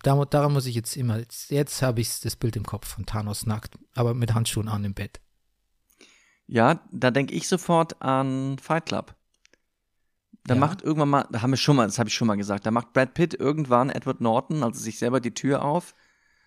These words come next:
Speaker 2: und, ähm, hat gerade Sex. Im Hintergrund sieht man auch die junge Dame, ähm, und, und, äh,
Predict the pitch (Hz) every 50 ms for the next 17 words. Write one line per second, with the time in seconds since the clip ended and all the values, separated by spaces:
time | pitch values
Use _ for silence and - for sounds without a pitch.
0 | _ _ _ _ _ _ _ _ _ _ _ _ - - 123 127 123 123 117 -
1 | - 123 123 117 117 113 110 107 131 120 - - 120 123 123 123 110 - 147 147
2 | - - - - - - 107 127 135 139 151 135 120 135 135 131 127 - 135 -
3 | - 139 135 131 - 123 127 127 - 123 123 123 127 120 123 120 120 120 120 117
4 | 117 117 110 98 104 120 117 113 113 110 104 104 _ _ _ _ _ _ _ _
5 | _ _ _ - - - 110 113 110 110 110 110 - - 104 110 107 107 107 101
6 | - - 110 110 107